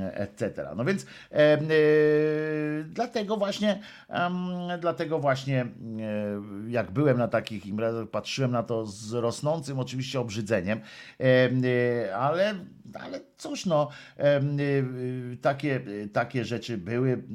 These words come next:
są i będą, i tylko że trzeba właśnie pamiętać, że, że dzisiaj takie rzeczy się powinno, mm, piętnować bardziej, em, jeszcze niż, e,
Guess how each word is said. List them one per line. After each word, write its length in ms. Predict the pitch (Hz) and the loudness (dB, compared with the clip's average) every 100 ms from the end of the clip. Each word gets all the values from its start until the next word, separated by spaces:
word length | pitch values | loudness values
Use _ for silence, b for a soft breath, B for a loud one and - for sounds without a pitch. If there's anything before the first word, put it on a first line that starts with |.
| 107 104 | -4 -4
są 240 | 101 120 113 | -2 -2 -2
i 80 | |
będą, 340 | 95 95 101 147 | -2 -4 -2 -4
i 80 | 135 | -6
tylko 220 | 131 127 | -4 -4
że 140 | 120 | -4
trzeba 340 | - 131 123 120 | -6 -4 -2 0
właśnie 240 | 107 110 | -2 -6
pamiętać, 560 | 107 104 90 90 113 104 | -4 -4 -4 -4 -4 -4
że, 220 | 113 107 B B B 131 131 | -4 -6 B B B -4 -2
że 220 | 113 120 | 0 -2
dzisiaj 540 | 101 147 254 127 92 85 | -2 0 0 2 0 0
takie 300 | 98 - 101 | -4 -4 -4
rzeczy 420 | 87 76 160 170 | -6 -6 -6 -6
się 280 | - 135 131 - 120 110 | -2 0 0 -2 -6 -4
powinno, 680 | 110 117 117 113 107 107 90 | -2 -2 -2 0 0 0 -4
mm, 680 | 107 104 101 98 98 95 90 | -6 -2 -2 -2 -4 -6 -6
piętnować 580 | 117 107 123 113 113 - | -4 -4 -2 0 -2 -4
bardziej, 800 | 98 131 139 156 131 92 90 90 B B B | -4 4 6 6 2 -2 -4 -6 B B B
em, 320 | 113 110 113 | -2 0 0
jeszcze 520 | 113 110 123 135 139 117 | -2 0 0 0 -2 -2
niż, 360 | 117 131 | -2 -4
e, 40 | - | -4